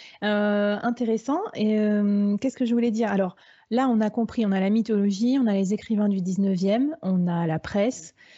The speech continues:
Est-ce que tu aurais d'autres ressources à conseiller ? Peut-être pas que des livres à lire, mais je sais pas, des choses qu'on peut consulter si on a envie de vérifier son orthographe ou progresser en expression ?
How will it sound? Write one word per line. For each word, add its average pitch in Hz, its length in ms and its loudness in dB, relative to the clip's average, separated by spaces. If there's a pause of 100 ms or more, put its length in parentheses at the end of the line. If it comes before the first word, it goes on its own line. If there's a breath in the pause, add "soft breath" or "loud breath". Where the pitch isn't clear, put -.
(260 loud breath)
Est-ce 226 200 -2
que 277 80 -2
tu - 200 -8
aurais 208 220 2
d'autres 247 340 -2
ressources 226 440 -4
à 214 80 -2
conseiller ? 214 640 -2
Peut-être 214 360 -4
pas 208 140 -2
que 208 120 -6
des 185 140 0
livres 190 240 0
à 190 100 0
lire, 269 220 2
mais 208 100 2
je - 60 -10
sais 185 100 -4
pas, 208 200 -2
des 185 80 0
choses 202 240 -4
qu'on 180 180 -2
peut 185 400 -2
consulter 214 600 -2
si 214 180 -4
on 180 140 0
a 180 60 2
envie 185 360 2
de 180 340 -2 (360 loud breath)
vérifier 208 600 0
son 196 160 -2
orthographe 202 800 -2
ou 185 140 0
progresser 202 680 -2
en 180 200 -2
expression ? 202 600 -4